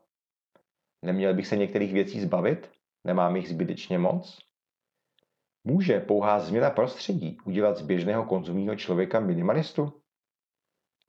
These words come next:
Možná to bylo tím, že jsem v Krkonoších víc chodil ven a netrávil tolik času uvnitř. Nechyběl mi držák na laptop, který mám doma u postele, abych mohl sledovat filmy v leže.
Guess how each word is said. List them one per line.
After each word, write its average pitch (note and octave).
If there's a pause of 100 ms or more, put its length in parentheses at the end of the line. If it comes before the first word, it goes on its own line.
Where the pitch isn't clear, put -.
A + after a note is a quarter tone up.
(1040)
Možná D3+
to E3+
bylo D#3
tím, G#2+ (480)
že A#2
jsem B2
v -
Krkonoších G#2+
víc F2
chodil G2
ven F#2+
a F2+
netrávil G#2+
tolik F#2+
času -
uvnitř. D2+ (800)
Nechyběl G#2+
mi F2+
držák E2+
na F#2+
laptop, F#2+ (140)
který G2
mám F2+
doma E2+
u F2
postele, F#2
abych B2+
mohl G2+
sledovat F#2
filmy E2
v D#2
leže. E2+